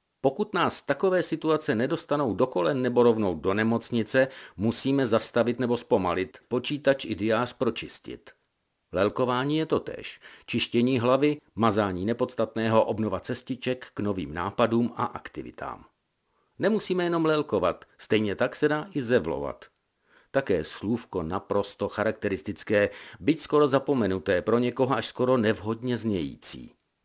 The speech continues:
A nebo čučet, zírat. Někdy k tomuto stavu vypnutí hlavy dodávají v případě dětí rodiče zírat s prominutím do blba. Ale kdy jindy si to dopřát? I to slovo, když už je to dnes tak trochu o slovíčkách,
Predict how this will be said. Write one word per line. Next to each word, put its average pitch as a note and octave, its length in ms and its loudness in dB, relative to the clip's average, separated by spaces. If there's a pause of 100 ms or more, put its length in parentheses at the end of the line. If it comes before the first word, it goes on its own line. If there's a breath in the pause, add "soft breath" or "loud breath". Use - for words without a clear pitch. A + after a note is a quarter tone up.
(120)
A A#2+ 60 2
nebo B2 280 0
čučet, - 520 -8 (180)
zírat. G2 560 -2 (400)
Někdy G#2 320 2
k A#2 60 -12
tomuto G#2 320 2
stavu A2+ 320 0
vypnutí A2 480 -2
hlavy A2+ 260 2
dodávají G#2+ 540 2
v - 20 -8
případě G#2 440 -2
dětí G2+ 340 0
rodiče G2+ 440 0
zírat A2 540 4
s - 100 -12
prominutím A#2 760 4 (220)
do G2+ 160 4
blba. F2 400 -6 (600)
Ale G2+ 260 2
kdy G#2 180 -2
jindy G2+ 400 -2
si A#2 160 -6
to B2 120 -2
dopřát? D#2+ 560 -4 (400 loud breath)
I C3 100 4
to C3+ 140 4
slovo, D3+ 400 4
když G#2 280 -2
už G#2+ 160 -4
je A2 80 2
to A2 140 2
dnes F#2+ 300 -2
tak G2 200 -4
trochu - 360 -2
o F#2+ 120 -4
slovíčkách, A#2 800 0